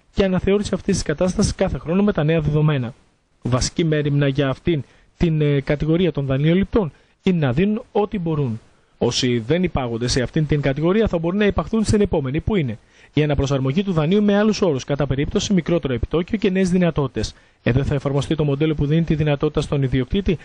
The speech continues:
να είναι S I ενοικιαστή στην κατοικία του για όσο διάστημα το επιθυμεί,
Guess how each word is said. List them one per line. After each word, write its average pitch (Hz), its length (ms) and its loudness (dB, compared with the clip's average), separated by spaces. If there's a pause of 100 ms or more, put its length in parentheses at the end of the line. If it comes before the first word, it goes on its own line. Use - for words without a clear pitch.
(180)
να 135 100 2
είναι 147 340 2
S 143 60 0
I 143 160 0 (120)
ενοικιαστή 160 560 0
στην 147 200 -4
κατοικία 151 400 -2
του 233 120 -2
για 147 180 2
όσο 139 200 -2
διάστημα 139 360 0
το 139 60 0
επιθυμεί, 135 480 0